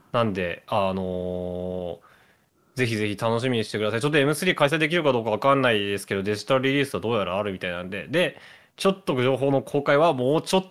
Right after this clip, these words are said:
と後になります。えー、ぜひですね、え、高峰瑠璃さんのTwitterチェックしてみてください。そしてこのラジオでも告知させていただきます。よろしくお願いします。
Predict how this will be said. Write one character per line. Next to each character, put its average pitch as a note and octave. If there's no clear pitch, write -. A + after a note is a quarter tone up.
と F#3+
後 C#3+
に A2+
な G#2
り G#2
ま G#2
す。 F2+
え F#2
ー、 G2
ぜ A#2
ひ A2
で E2+
す -
ね、 D#2
え、 -
高 A2
峰 A2
瑠 F#2
璃 F#2+
さ G2
ん F#2
の F2+
Twitter A2
チ B2
ェ -
ッ -
ク G#2+
し -
て -
み G#2+
て G#2+
く G#2
だ G2
さ -
い。 F#2
そ G#2
し -
て G#2+
こ G#2
の G2+
ラ G2+
ジ G2
オ G#2
で B2+
も D#3
告 C#3+
知 E3
さ A#2
せ A#2
て -
い A2
た G2+
だ F#2
き -
ま E2
す。 -
よ E2
ろ D#2
し -
く -
お E2
願 D#2+
い -
し -
ま -
す。 -